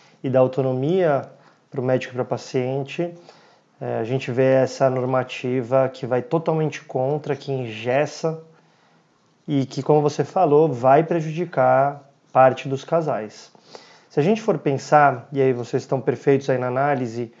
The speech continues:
é, se a norma fala que a gente não pode gerar mais do que oito embriões, e até quem quiser interpretar,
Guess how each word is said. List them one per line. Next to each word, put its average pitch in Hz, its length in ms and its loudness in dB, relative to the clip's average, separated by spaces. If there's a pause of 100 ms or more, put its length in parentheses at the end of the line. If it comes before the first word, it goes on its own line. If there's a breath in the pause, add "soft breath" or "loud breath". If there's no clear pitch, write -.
(400 soft breath)
é, 110 420 -10 (180)
se - 180 -4
a 135 60 4
norma 151 320 4
fala 131 280 4
que 131 120 -4
a - 20 -4
gente 135 340 -6
não 139 180 -2
pode 135 340 0
gerar 127 320 2
mais 127 240 0
do 123 100 -4
que - 160 -6
oito 127 180 -4
embriões, 120 680 -4 (320 soft breath)
e 143 60 0
até 156 260 4
quem 165 160 -2
quiser 143 180 2
interpretar, 135 840 -2